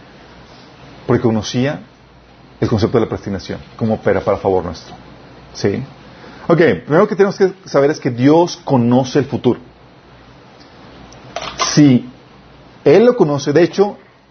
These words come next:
esta habilidad de conocer el futuro lo marca como una prerrogativa exclusiva de Él. Lo que el enemigo hace es solamente trata de, de ver a dónde están las trayectorias y trata de adivinar,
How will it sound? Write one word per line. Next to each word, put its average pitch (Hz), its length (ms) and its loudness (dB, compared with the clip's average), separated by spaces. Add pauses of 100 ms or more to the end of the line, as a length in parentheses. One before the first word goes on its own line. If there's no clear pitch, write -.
(140)
esta 214 340 2
habilidad 151 760 0
de 143 120 -4
conocer 127 260 -2
el 143 60 -2
futuro 147 260 -2
lo 131 180 2
marca 143 360 0
como 139 200 -6
una 170 220 -4
prerrogativa 123 680 -2
exclusiva 120 500 0
de 101 120 0
Él. 80 100 -6 (600)
Lo 131 120 2
que 156 80 2
el 165 80 4
enemigo 202 380 2
hace 156 260 -4 (340)
es 135 100 -2
solamente 156 440 0
trata 156 400 2
de, 151 320 2 (280)
de 117 140 2
ver 135 200 4
a 151 40 4
dónde 151 180 0
están 143 180 -2
las 143 80 -2
trayectorias 135 560 2
y 160 60 -2
trata 143 300 2
de 127 100 4
adivinar, 123 720 0